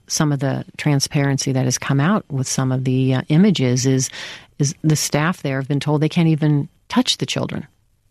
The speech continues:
So you have toddlers and babies and infants who are crying, uh, who are afraid, who've been taken away from their parents, and, uh, now you can't even comfort them.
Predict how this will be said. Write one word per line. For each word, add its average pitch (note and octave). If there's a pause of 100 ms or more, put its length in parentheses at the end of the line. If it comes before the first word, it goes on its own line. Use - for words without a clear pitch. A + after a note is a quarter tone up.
(120)
So -
you F3+
have F3
toddlers D#3
and C#3
babies C#3
and C3
infants D#3
who C#3
are A#2+
crying, D3+ (500)
uh, C#3
who D#3
are D3
afraid, D3 (120)
who've C#3
been C#3
taken D#3
away C#3
from D#3
their C3+
parents, C#3 (500)
and, C#3
uh, C#3+
now C#3
you D#3+
can't D3+
even C#3+
comfort -
them. G#3